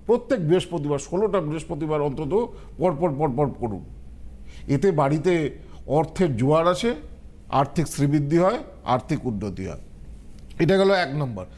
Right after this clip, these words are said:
তাহলে বৃহস্পতিবার, প্রতি বৃহস্পতিবার। এবার বলবেন যে, "এ, স্যার, আমরা বৃহস্পতিবার ওই ওমটা কোথায় আঁকবো?"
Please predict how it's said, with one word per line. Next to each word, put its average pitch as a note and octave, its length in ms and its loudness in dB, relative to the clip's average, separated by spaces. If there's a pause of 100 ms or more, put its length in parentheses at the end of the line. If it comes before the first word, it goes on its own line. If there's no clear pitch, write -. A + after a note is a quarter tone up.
(240)
তাহলে C#3+ 180 2
বৃহস্পতিবার, A3+ 960 2 (300)
প্রতি E3+ 240 2
বৃহস্পতিবার। G#3+ 960 2 (320)
এবার G3 180 4
বলবেন G3+ 460 2
যে, A3 100 4
"এ, F3+ 560 0
স্যার, G#3+ 260 2
আমরা G3+ 240 4
বৃহস্পতিবার G3 640 2
ওই G3+ 80 6
ওমটা G3 420 4
কোথায় F#3+ 320 2
আঁকবো?" A2 320 -2